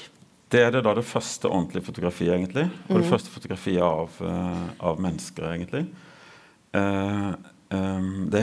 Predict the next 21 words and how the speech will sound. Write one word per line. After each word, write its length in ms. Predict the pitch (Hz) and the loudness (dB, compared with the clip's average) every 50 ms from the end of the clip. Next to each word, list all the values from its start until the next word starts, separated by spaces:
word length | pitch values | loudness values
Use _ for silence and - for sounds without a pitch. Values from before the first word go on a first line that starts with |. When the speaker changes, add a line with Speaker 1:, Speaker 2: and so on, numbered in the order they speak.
| 117 107 | 2 2
Speaker 1:
helt 80 | - - | -2 -4
fantastisk, 720 | 113 - - 95 - - - - 165 - - - - - | -10 -8 -8 -8 -8 -6 -6 -6 -6 -6 -6 -10 -14 -10
for 160 | - - - | -4 -2 2
det 420 | 110 107 107 113 117 123 127 - - | 4 4 4 4 4 2 0 -2 -2
at, 460 | 107 107 107 107 - - - - - 117 | -2 -2 -2 -2 -6 -12 -18 -12 -6 -2
eh, 320 | 113 110 107 107 110 113 | 0 0 0 2 0 0
det 140 | 110 107 104 | 2 4 4
er 80 | 101 101 | 4 2
en 460 | 104 107 107 107 107 107 104 101 92 | 2 0 -2 -2 -4 -4 -4 -6 -6
gate 420 | 92 113 107 92 82 - - - - 98 | -2 0 0 0 0 -2 -6 -8 -6 -6
i 40 | 92 | -6
Paris, 560 | - 113 107 120 156 196 214 - - - - 95 - - - | -2 -2 -2 -2 -2 -4 -4 -8 -10 -12 -12 -16 -18 -16 -12
sett 220 | - - 123 113 113 | -6 -2 -2 0 0
ovenfra, 520 | 113 107 90 90 90 - - 135 156 175 180 - - - - - - - - - - - - - - _ _ _ - | 0 0 0 -2 -4 -4 -2 -2 -2 -2 -4 -8 -14 -20 -20 -20 -20 -20 -20 -20 -20 -20 -20 -20 -20 _ _ _ -4
eh, 520 | 98 101 104 104 104 104 104 104 107 110 98 - | -2 0 0 2 0 0 0 0 0 0 0 -2
og 80 | - 92 | -2 -4
du 60 | 110 | -2
ser 380 | 110 - - 107 95 98 101 101 | -2 2 4 6 6 6 4 2
at 120 | 101 - - | -2 0 2
det 100 | 113 95 | 4 4
er 380 | 95 98 98 101 101 98 95 | 4 2 0 0 -2 -4 -6